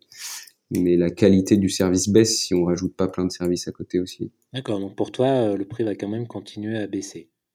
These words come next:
Speaker 1: Je pense que le prix, ouais, va continuer à baisser.
Speaker 2: Mhm. Et tiens, j'ai envie de te poser une, peut-être une question un peu provoque, personnelle. Euh, justement, là, tu sais, on est un peu quand même dans une ambiance un peu bashing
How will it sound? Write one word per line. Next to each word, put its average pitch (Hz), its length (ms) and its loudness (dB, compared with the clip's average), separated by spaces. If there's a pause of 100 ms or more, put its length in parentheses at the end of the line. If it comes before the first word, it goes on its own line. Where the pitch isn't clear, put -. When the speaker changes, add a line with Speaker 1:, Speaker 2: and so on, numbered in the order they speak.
(360)
Speaker 1:
Je 98 160 6
pense 127 320 6
que - 80 4
le 85 80 4
prix, - 240 4
ouais, 98 180 8
va 87 120 0
continuer 87 380 -2
à 87 40 0
baisser. 87 320 -4 (420)
Speaker 2:
Mhm. 104 280 -14 (720)
Et 98 180 -6
tiens, 135 160 -4
j'ai 107 120 0
envie 110 140 0
de - 60 -16
te 123 80 0
poser 117 220 2
une, 113 80 2
peut-être - 280 -10 (140)
une 117 80 -10
question 120 260 2
un 113 80 4
peu 123 120 -4
provoque, 120 600 4 (460)
personnelle. 113 560 -2 (440)
Euh, 95 420 -6
justement, 95 440 -8
là, 98 140 0
tu - 80 -8
sais, - 160 -2
on 95 140 -2
est 90 40 -4
un 90 100 -6
peu 104 180 -2
quand 95 160 -4
même 101 180 -4
dans 90 120 -6
une 90 180 -8
ambiance 104 480 -4
un 92 80 -6
peu 110 260 -2
bashing 107 640 -2